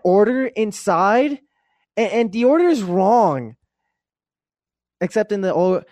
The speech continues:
"I, I, I, I just go, got my order inside, and the order is wrong." And, and that's my worst granny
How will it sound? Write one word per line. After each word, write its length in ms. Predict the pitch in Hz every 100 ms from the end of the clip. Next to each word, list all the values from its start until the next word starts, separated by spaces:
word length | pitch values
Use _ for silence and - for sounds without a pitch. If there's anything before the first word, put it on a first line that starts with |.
| _ _ _
"I, 80 | - -
I, 320 | - 180 170 -
I, 220 | - 170 165 131 190
I 100 | 208
just 260 | 202 170
go, 220 | 165 170 -
got 200 | 160 190
my 160 | 185 147
order 240 | 180 202 214
inside, 760 | 202 175 - 165 208 214 208 196 220 -
and 540 | 226 233 226 233 233
the 80 | 226
order 320 | 233 294 262
is 180 | 226 208
wrong." 680 | 247 294 311 226 202 185 170 -
And, 400 | - 202 196 196
and 540 | 185 190 190 185 - _ _
that's 200 | 151 165
my 120 | 160 143
worst 200 | 131 -
granny 320 | 127 120